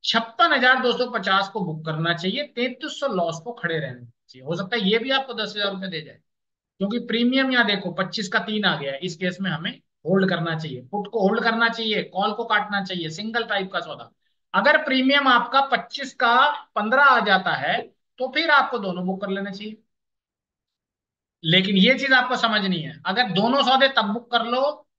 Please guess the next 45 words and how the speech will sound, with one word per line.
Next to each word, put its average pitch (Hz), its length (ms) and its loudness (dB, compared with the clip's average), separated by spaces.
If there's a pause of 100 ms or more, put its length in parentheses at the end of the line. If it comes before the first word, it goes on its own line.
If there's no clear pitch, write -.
(100)
जब 240 260 2 (120)
प्रीमियम 233 600 2
काफी, 190 400 0
जो 160 180 -4
loss 220 360 4
वाला 214 240 2
जो 214 140 -4 (300)
आपका 175 300 -4
सौदा 165 260 -2
चल 160 120 -10
रहा 175 120 -2
है 208 60 -4
उसमें 190 240 -10
प्रीमियम 170 400 -2
काफी 131 340 -6
है, - 100 -20 (1040)
तो 180 60 -2
ये 208 200 6
चीज 226 180 -2
हमें 196 200 2
थोड़ी 190 160 -2
ध्यान 143 280 -4
रखनी 123 240 -14
है। 127 80 -16
ठीक 190 140 -4
है 254 80 -2
ना, 233 80 -2
अगर 220 260 0
ये 254 120 2
प्रीमियम 240 420 -2
मात्र 214 340 -2
दो 208 240 -2
से 208 120 -4
तीन, 202 260 -6
चार, 185 200 2 (120)
पांच 185 180 -2
रुपए 185 180 -8
आए, 156 220 -2
कितना 262 280 -2
घटना 226 280 0
चाहिए, 190 180 -8
सत्तर 294 360 -2
परसेंट 233 420 -6
से 254 140 -8
नीचे। 196 380 -6